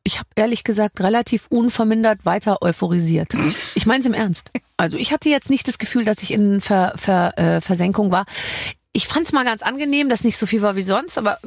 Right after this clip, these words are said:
Speaker 1: irgendwie gab's ja trotzdem was zu tun. Es lief eigentlich alles so ein bisschen weiter und all die doofen Sachen, die man eigentlich eh nicht machen will, nämlich wir stehen unnötig rum und quatschen mit jemandem, was man aber, was einen eigentlich nicht weiterbringt und so, das fiel alles weg. Und, äh,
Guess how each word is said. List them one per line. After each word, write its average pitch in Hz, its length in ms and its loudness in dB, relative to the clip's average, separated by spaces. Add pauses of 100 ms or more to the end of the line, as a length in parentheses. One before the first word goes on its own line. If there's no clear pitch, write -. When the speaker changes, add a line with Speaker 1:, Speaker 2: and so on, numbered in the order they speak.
(140)
Speaker 1:
irgendwie 208 280 0
gab's 180 240 0
ja 185 80 2
trotzdem 285 340 0
was 277 200 0
zu - 120 -6
tun. 320 260 0 (120)
Es - 200 -2
lief 226 200 0
eigentlich 202 420 0
alles 214 200 -2
so 226 40 -2
ein 214 60 0
bisschen 208 240 0
weiter 190 320 -2
und - 160 -6
all 240 160 -2
die 214 160 2
doofen 233 400 2
Sachen, 151 260 0
die 156 80 2
man 160 140 2
eigentlich 180 260 0
eh 233 80 0
nicht 254 140 2
machen 160 320 0
will, 151 120 2
nämlich 180 340 2 (300)
wir 202 120 2
stehen 208 260 2
unnötig 208 640 2
rum 202 240 2
und 190 260 0
quatschen - 340 0
mit 185 140 0
jemandem, 190 420 2
was 196 140 0
man 190 140 0
aber, 180 220 0
was 208 160 0
einen 208 140 -2
eigentlich 214 240 0
nicht 208 140 2
weiterbringt 214 460 -2
und 226 80 0
so, 208 80 2
das 214 240 0
fiel 339 160 -2
alles 285 240 -2
weg. 359 240 0 (400)
Und, 214 300 2
äh, 208 280 2